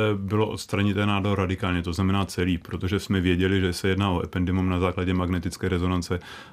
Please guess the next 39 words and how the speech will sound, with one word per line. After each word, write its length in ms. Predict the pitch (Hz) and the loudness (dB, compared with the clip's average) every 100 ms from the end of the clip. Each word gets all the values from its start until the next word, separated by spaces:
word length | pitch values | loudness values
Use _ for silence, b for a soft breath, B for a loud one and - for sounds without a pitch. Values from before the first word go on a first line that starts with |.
| - - | -20 -6
tak, 260 | 92 - | -6 -2
eh, 40 | 92 90 92 - | 0 2 0 0
u 100 | - 95 - - 98 | -4 -10 -16 -6 0
nádorů 360 | 95 95 95 | 2 2 2
tohoto 320 | 98 95 95 | 2 2 0
typu 340 | 92 92 - 98 | -2 -4 0 0
je 100 | 92 | 2
ta 140 | 92 | 0
radikalita 520 | 90 87 90 92 95 | 0 0 0 0 0
resekce 440 | 92 87 87 - 92 | 0 -2 -6 -4 -4
zcela 260 | - 90 | -2 -2
kruciální 640 | 87 92 87 95 90 90 90 | 0 -2 -2 0 2 2 0
pro 560 | - 90 87 87 87 90 | 0 0 2 2 2 2
následnou 440 | 85 82 95 90 | 0 0 0 0
prognózu. 540 | 85 85 82 85 76 71 B B B | 0 -2 -2 -2 -4 -8 B B B
Takže 480 | - 78 82 90 87 - | -6 -2 2 2 2 -2
proběhla 420 | 92 85 92 80 | -2 2 2 0
magnetická 560 | 80 87 95 92 - 95 | 0 0 0 -2 -2 0
rezonance 440 | 92 95 90 - | 0 0 -2 -4
naše, 240 | 78 - 98 | -8 -2 -2
ještě 260 | 90 - | -2 -2
jedna 160 | 95 95 | -2 -2
kontrolní. 640 | 98 95 104 98 95 95 B B B B | -2 -2 -2 -2 0 -2 B B B B
Naplánovali 600 | 101 90 98 95 92 92 | -2 0 2 2 4 2
jsme 480 | - 95 92 90 87 85 | 0 0 2 0 -2 -4
společně 480 | - 92 90 101 | -4 0 0 0
s 60 | 87 | 0
elektrofyziology, 840 | 90 85 87 85 95 90 90 92 | -2 -2 -6 -2 0 2 2 0
kteří 260 | 87 90 87 | -2 -2 -2
jsou 260 | - 92 | 0 0
zapotřebí 560 | 87 80 87 - 90 92 | 0 -2 -4 -2 0 2
u 380 | 90 87 90 - | 2 0 0 -4
operace 480 | - 92 87 - 90 | -6 -4 -2 0 -2
tumoru 340 | - 90 90 | 0 0 2
v 60 | 87 | 0
této 240 | 90 90 | -2 0
oblasti, 320 | 87 90 - 90 | 0 -2 -2 -2
aby 180 | 87 | 0
byli, 220 | 87 92 | 2 0